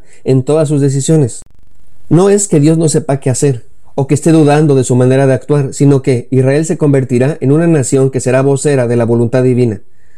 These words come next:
Además, el pueblo de Dios tiene un compromiso con las demás naciones para bendecirlas. Esto quiere decir que, al saber los planes de Dios, el pueblo podría convencer a los demás para cambiar, es decir, que pasen de estar de maldición a bendición.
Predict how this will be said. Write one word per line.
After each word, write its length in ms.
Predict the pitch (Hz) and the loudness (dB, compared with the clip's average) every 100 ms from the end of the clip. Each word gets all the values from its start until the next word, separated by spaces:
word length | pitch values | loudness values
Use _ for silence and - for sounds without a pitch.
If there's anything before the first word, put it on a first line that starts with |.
| - | -10
Además, 400 | - 131 131 151 | -2 2 2 2
el 140 | 170 151 | 0 0
pueblo 280 | 151 156 156 | 0 2 2
de 120 | 135 | 2
Dios 320 | 131 170 - - - - | 0 -2 -8 -18 -12 -2
tiene 160 | 175 | 2
un 80 | 190 | 2
compromiso 580 | 180 143 135 135 170 185 | 2 0 2 2 0 0
con 120 | 143 | 0
las 100 | 135 | 2
demás 240 | 123 131 | 2 2
naciones 480 | 147 139 175 165 135 | 2 2 2 2 0
para 200 | - 120 | 0 0
bendecirlas. 720 | 120 117 110 135 110 98 - - - - | 0 0 0 0 -2 -6 -12 -16 -16 -8
Esto 260 | - 180 202 | -6 -2 0
quiere 200 | 196 196 | 2 2
decir 340 | 165 180 165 | 0 0 0
que, 240 | 151 117 - - - - | 0 -4 -4 -20 -16 -6
al 140 | 131 | -4
saber 260 | 131 139 156 | 0 0 2
los 160 | 151 | 0
planes 280 | 147 147 147 | 0 0 2
de 100 | 139 | 2
Dios, 340 | 127 127 165 - | 2 -2 -4 -2
el 160 | 131 131 | -2 0
pueblo 360 | 160 180 156 | 0 0 0
podría 280 | - 131 139 | 2 0 2
convencer 420 | 160 180 143 131 | 0 0 0 0
a 80 | 160 | 0
los 160 | 170 151 | 0 0
demás 320 | 143 117 117 | 0 0 -4
para 240 | - 143 | -2 -2
cambiar, 400 | 143 147 180 147 - - - - - | 0 0 0 -2 -8 -18 -18 -14 -2
es 120 | 170 | 0
decir, 420 | 170 156 180 139 - - - | 2 2 0 0 -8 -16 -4
que 120 | 139 | -4
pasen 380 | - 147 160 151 | -2 -4 0 0
de 60 | |
estar 220 | 127 151 160 | 0 0 0
de 120 | 156 | 2
maldición 500 | 147 131 113 160 165 | 2 0 0 0 2
a 60 | |
bendición. 460 | 139 131 127 165 147 | 2 0 0 0 0